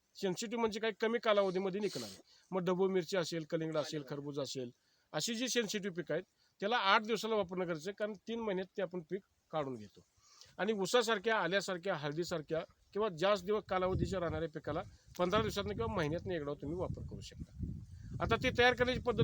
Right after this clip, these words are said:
कशी आहे? दोनशे लिटर प-, प्ला-, प्लास्टिकच्या बॅरलमध्ये पाणी भरा, त्याच्यामध्ये ते दोन्ही डबे आणि एक बॉटल ओता, अर्धा किलो फक्त गुळ घाला आणि छत्तीस तास फक्त ठेवा. छत्तीस तासात एवढं प्रचंड मल्टिप्लाय होते की तुमचा त्याच्यावर विश्वासच बसणार नाही,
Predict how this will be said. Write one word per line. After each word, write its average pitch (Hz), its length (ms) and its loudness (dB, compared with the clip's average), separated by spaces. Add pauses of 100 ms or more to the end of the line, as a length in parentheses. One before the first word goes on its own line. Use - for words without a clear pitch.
कशी 214 180 4
आहे? 220 100 0
दोनशे 202 320 0
लिटर 220 220 2
प-, - 540 -2
प्ला-, 170 260 2
प्लास्टिकच्या 180 540 -2
बॅरलमध्ये 185 460 0
पाणी 165 260 0
भरा, 147 220 -4 (420)
त्याच्यामध्ये 208 520 4 (640)
ते 214 240 6
दोन्ही 190 360 2
डबे 196 260 2
आणि 202 180 6
एक 190 180 0
बॉटल 180 280 0
ओता, 165 280 0 (160)
अर्धा 160 240 4
किलो 202 240 6
फक्त - 260 -4
गुळ 196 300 6
घाला 160 280 4 (480)
आणि 202 320 2 (340)
छत्तीस 233 460 2
तास 226 240 2
फक्त 185 180 -4
ठेवा. - 360 -8 (1000)
छत्तीस 262 440 0
तासात 240 340 2
एवढं 220 260 4
प्रचंड 247 520 2
मल्टिप्लाय 208 460 2
होते 175 240 0
की - 220 -6
तुमचा 202 280 0
त्याच्यावर 208 360 2
विश्वासच 196 460 0
बसणार 135 320 -6
नाही, - 180 -12